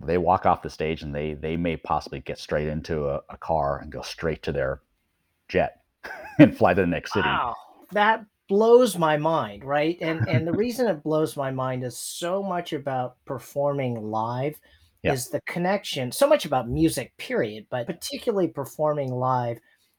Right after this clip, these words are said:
Speaker 2: and particularly as you get more and more technical,
Speaker 1: Uh-huh.
Speaker 2: in a word,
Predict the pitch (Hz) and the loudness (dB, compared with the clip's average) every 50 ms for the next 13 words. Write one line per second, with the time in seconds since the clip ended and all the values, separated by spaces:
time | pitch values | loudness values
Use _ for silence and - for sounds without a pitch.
0 | _ _ - 156 139 127 - 165 - - - 220 214 - 202 180 165 156 143 131 | _ _ -8 -8 -6 -6 -6 -10 -10 -4 -2 -2 -2 -2 0 0 2 2 2 0
1 | 127 147 139 131 143 139 131 143 139 147 151 165 170 165 156 147 135 131 120 113 | -2 -4 -4 -2 -2 -2 -2 -2 -4 0 2 4 4 4 2 0 0 -2 -2 -2
2 | - - - 156 156 - 147 131 123 - 123 117 117 113 _ _ _ _ _ _ | -4 -6 -6 -6 -6 -4 -6 -8 -6 -4 -4 -4 -4 -8 _ _ _ _ _ _
3 | _ - - - - 156 147 147 143 135 143 175 190 208 196 190 175 160 147 139 | _ -12 -10 -6 -2 0 2 2 2 2 4 4 6 8 8 8 6 6 4 2
4 | - | -2